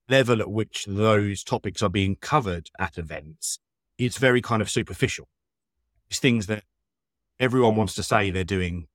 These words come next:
D E I properly. Everyone's putting things up on their website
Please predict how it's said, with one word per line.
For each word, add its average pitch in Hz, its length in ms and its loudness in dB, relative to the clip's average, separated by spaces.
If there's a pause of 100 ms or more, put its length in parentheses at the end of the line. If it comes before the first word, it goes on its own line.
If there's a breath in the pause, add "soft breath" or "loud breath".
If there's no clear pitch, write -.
(220)
D 95 200 2
E 90 60 0
I 85 160 -4
properly. 90 360 -6
Everyone's 104 380 0
putting 90 400 -2 (340)
things 107 220 0
up 95 120 -4
on 101 60 -2
their 92 140 0
website 92 400 -2